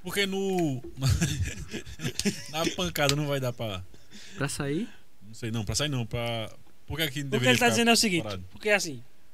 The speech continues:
Speaker 3: geralmente pra estimular o clítoris, como tu tá
Speaker 1: Deveria
Speaker 3: dizendo aí,
Speaker 1: ficar
Speaker 3: ele deveria ficar meio que junto.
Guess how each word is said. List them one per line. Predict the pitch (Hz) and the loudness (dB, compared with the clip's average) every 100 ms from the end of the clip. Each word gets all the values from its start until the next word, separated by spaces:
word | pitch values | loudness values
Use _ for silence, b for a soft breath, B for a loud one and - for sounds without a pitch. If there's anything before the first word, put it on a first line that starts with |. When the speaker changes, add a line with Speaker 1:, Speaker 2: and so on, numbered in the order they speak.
| 165 | -10
Speaker 3:
geralmente | 165 202 226 180 170 | -4 -2 -2 -4 -6
pra | 170 170 | -4 -2
estimular | - 175 180 165 147 151 147 | -2 -2 0 0 2 0 0
o | 147 | -2
clítoris, | 139 147 135 135 | -4 -8 -8 -8
como | 151 | -8
tu | 131 | -6
tá | 151 | -4
Speaker 1:
Deveria | 113 101 | -2 -2
Speaker 3:
dizendo | - 98 | 0 -2
aí, | 85 | -2
Speaker 1:
ficar | - - | -6 -8
Speaker 3:
ele | 175 | -6
deveria | 180 185 185 175 | -2 0 2 0
ficar | - 180 165 156 | 0 0 0 -2
meio | 156 170 | 0 0
que | 165 165 143 | 0 -2 -6
junto. | 135 185 - | -2 -2 -4